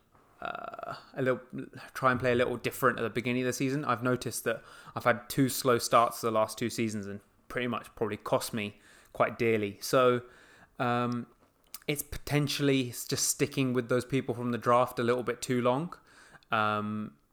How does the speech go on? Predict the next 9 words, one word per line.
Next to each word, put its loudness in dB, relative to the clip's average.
just -4
hoping 2
that -4
they 2
are 4
gonna -2
do 2
something. -2
Um, 0